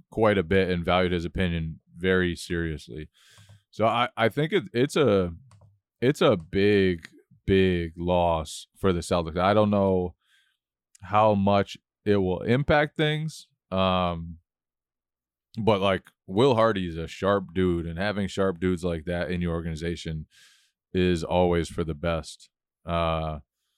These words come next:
so yeah, but Ime, Ime was kinda like, from the start, Ime, <laughs> Ime just, he just wants to have his guys around, man. Like,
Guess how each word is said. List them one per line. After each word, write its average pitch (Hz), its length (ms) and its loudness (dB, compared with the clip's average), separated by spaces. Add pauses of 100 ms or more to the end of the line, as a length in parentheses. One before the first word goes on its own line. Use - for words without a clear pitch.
(540)
so 95 220 0
yeah, 92 340 0 (560)
but 120 320 0
Ime, 208 320 2
Ime 294 360 0
was 233 140 2
kinda 190 300 2
like, 156 300 2 (120)
from 214 200 0
the 233 100 0
start, 120 580 0
Ime, 127 260 0 (540)
<laughs> - 520 -20
Ime 202 420 4
just, 151 300 4
he 156 120 6
just 262 200 -2
wants 175 220 4
to 170 40 0
have 131 160 6
his 98 140 0
guys 90 420 -2
around, 87 440 -4
man. 92 400 -2 (140)
Like, 98 360 2